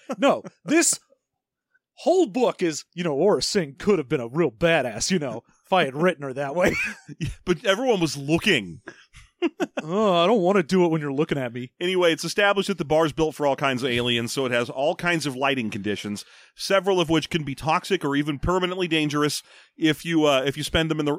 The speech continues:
Speaker 2: too much time in them and you're the wrong thing.
Speaker 1: Well, yeah, 'cause it's got, uh,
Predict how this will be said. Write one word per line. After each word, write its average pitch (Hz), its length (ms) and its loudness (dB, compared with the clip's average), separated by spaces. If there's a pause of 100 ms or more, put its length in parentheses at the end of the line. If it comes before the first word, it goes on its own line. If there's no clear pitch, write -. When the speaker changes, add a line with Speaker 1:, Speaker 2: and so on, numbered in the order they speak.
Speaker 2:
too 185 100 0
much 170 240 0 (240)
time 156 280 0
in 139 80 0
them 131 160 2
and 135 180 -2
you're 135 140 2
the 139 80 2
wrong 127 320 2
thing. 87 540 -4 (200)
Speaker 1:
Well, 170 140 2
yeah, 131 160 0
'cause 165 220 -2
it's 170 180 -4
got, 180 380 2 (960)
uh, 139 300 -2